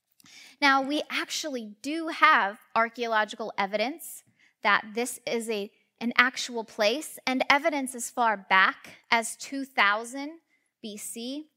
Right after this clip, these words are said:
or B C E. And they found, um, tablets and artifacts, and we know that the city of Ur at the time of Abraham was a wonderful place.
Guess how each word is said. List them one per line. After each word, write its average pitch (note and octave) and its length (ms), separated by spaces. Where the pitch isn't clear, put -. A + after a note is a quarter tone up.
or G3 80
B A#3+ 180
C A#3+ 300
E. C4 240
And C4+ 400
they C4+ 140
found, B3+ 680
um, G3 480
tablets C#4 800
and F3+ 220
artifacts, C#4 880
and A3+ 200
we A3+ 120
know D4+ 380
that D#4 160
the C4 80
city C4+ 340
of C#4+ 220
Ur F#3+ 320
at D#4 240
the D#4+ 60
time A3 280
of F#3+ 140
Abraham F#3+ 580
was D4 180
a D4+ 60
wonderful C4 580
place. - 720